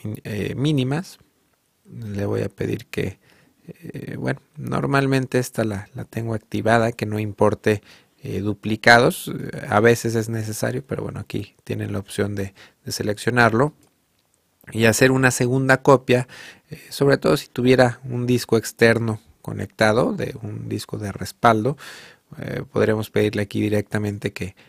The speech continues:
la copie a nuestro disco duro y aparte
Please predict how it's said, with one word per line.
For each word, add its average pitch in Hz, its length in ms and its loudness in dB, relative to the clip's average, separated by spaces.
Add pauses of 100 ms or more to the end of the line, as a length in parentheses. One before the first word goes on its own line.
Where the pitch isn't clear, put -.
(160)
la - 160 -4
copie 110 340 2
a 104 40 4
nuestro 104 320 -2
disco 104 280 0
duro 110 260 2
y 110 140 -4
aparte 104 600 2